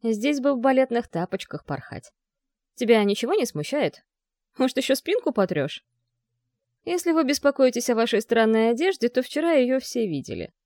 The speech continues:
парировал Дант, доказывая тем, что мое явление не прошло незамеченным. «Если вам неловко, что я мужчина, то перестаньте терзать себя по пустякам. Я уже знаю, как выглядит женское тело.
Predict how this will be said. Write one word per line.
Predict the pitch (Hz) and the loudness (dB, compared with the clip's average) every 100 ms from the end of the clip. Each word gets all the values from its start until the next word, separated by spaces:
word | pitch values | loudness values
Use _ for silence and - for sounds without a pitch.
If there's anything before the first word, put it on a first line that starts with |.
| _ _ - | _ _ -4
парировал | 220 214 220 196 196 | 2 4 4 2 0
Дант, | 180 208 277 - _ - | 0 0 -2 -6 _ -10
доказывая | 196 190 202 180 175 160 156 | -4 -2 0 0 0 -2 -2
тем, | - 208 | -2 -4
что | 240 247 | -2 -2
мое | 233 220 | 2 4
явление | 220 220 240 294 269 262 | 2 2 0 0 0 0
не | 240 | -2
прошло | 233 180 - 143 | -2 -2 -2 -4
незамеченным. | 160 175 165 135 127 - 131 113 - _ _ _ _ _ _ - | -2 -2 -4 -6 -8 -12 -14 -14 -16 _ _ _ _ _ _ -4
«Если | 226 208 220 | -2 2 2
вам | 226 220 | 4 4
неловко, | 220 226 359 - | 4 4 2 -2
что | 349 - | -6 0
я | 254 | 2
мужчина, | 226 190 - - 143 | 4 2 -2 -6 -6
то | 147 285 | -4 -8
перестаньте | - 349 349 403 381 175 | -6 -6 -2 -2 -2 -2
терзать | 160 151 156 | -2 -2 -4
себя | - 156 | -2 -6
по | 151 151 | -6 -6
пустякам. | 165 - 165 170 170 _ _ _ _ _ | -10 -8 -8 -6 -8 _ _ _ _ _
Я | - 320 | -2 2
уже | 240 180 165 | 2 2 0
знаю, | 170 160 156 | 2 0 0
как | 160 170 | -2 -4
выглядит | 170 175 175 175 180 | -2 -2 0 -2 -2
женское | 175 196 202 - 185 | -2 -4 -4 -6 -6
тело. | 180 214 208 214 | -6 -6 -8 -10